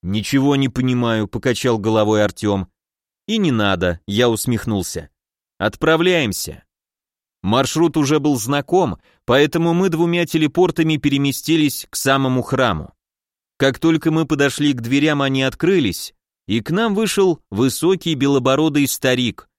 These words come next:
одетый во всё белое. Позади него шли две женщины в серых нарядах.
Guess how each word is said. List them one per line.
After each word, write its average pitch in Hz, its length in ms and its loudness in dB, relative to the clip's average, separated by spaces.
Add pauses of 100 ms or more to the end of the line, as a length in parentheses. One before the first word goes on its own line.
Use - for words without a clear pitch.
(120)
одетый 120 480 0
во 123 140 2
всё - 200 -2
белое. 87 560 -2 (420)
Позади 151 400 0
него 208 260 2
шли 190 220 -2
две 175 220 0
женщины 170 520 0
в - 60 -6
серых 131 340 0
нарядах. 117 640 -2